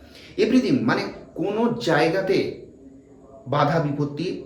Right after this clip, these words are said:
এখানে দেখা যাচ্ছে না। শুধু মাথায় রাখতে হবে শনি ঢাইয়া চলছে, তবুও বলবো শনির ঢাইয়াতে শনি বক্রি হচ্ছে ঊনত্রিশে জুন থেকে,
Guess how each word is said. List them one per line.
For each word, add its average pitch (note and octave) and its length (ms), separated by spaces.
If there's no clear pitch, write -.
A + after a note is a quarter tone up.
এখানে C#3 260
দেখা C#3 300
যাচ্ছে B2 360
না। G#2 140
শুধু G3+ 500
মাথায় D3+ 380
রাখতে C#3+ 220
হবে D#3 80
শনি C#3 280
ঢাইয়া A#2+ 340
চলছে, C#3+ 340
তবুও G#3 320
বলবো E3 280
শনির D3 360
ঢাইয়াতে D3 380
শনি C#3+ 240
বক্রি D#3 360
হচ্ছে G3+ 220
ঊনত্রিশে A#3+ 420
জুন B2 240
থেকে, A2 220